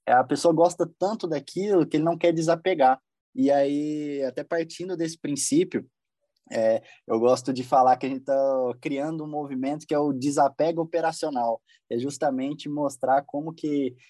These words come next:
esses empreendedores podem realmente, é, fazer seus negócios crescerem de forma sustentável, com crescimento legal, é, de, de forma a não se, se frustrar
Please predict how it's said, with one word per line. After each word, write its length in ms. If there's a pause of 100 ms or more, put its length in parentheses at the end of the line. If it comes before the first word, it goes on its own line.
esses 560
empreendedores 800
podem 400
realmente, 720 (260)
é, 880 (280)
fazer 320
seus 180
negócios 480
crescerem 600
de 100
forma 320
sustentável, 880
com 180
crescimento 680
legal, 540 (360)
é, 1040
de, 120 (220)
de 280
forma 1400 (140)
a 120
não 520 (400)
se, 420
se 160
frustrar 560